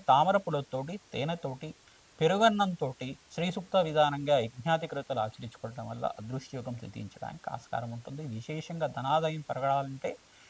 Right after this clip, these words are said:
కుబేర వ్రతాన్ని ఆచరించాలి. ప్రధానంగా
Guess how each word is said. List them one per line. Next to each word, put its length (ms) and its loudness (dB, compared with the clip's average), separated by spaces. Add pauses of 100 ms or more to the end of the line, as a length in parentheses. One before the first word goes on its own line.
(180)
కుబేర 320 2
వ్రతాన్ని 480 0
ఆచరించాలి. 800 -2 (540)
ప్రధానంగా 420 2